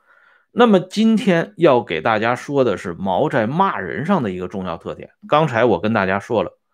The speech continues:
武训的一个重要的帽子“大流氓”，是毛泽东亲笔加上去的。毛泽东最喜欢骂别人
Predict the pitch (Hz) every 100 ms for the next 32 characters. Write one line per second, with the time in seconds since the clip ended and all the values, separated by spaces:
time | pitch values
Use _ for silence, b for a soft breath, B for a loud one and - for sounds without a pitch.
0 | b b b b 135 131 131 - 262 208
1 | 131 113 139 131 120 208 165 143 123 104
2 | - _ _ _ _ _ _ - 185 185
3 | 110 - _ _ - 175 135 120 160 113
4 | 98 147 _ _ _ _ _ _ - 127
5 | 104 90 95 117 135 135 135 - - 175
6 | 151 76 - 117 120 90 - - - _
7 | _ _ _ _ _ _ b b b b
8 | - 143 165 220 220 208 202 196 - _
9 | _ - 262 233 175 123 - - 76 120
10 | 123 - - _ _ _ _ _ _ _
11 | _ _ _ _ _ _ _ _ _ _
12 | _ - 170 117 107 101 107 95 98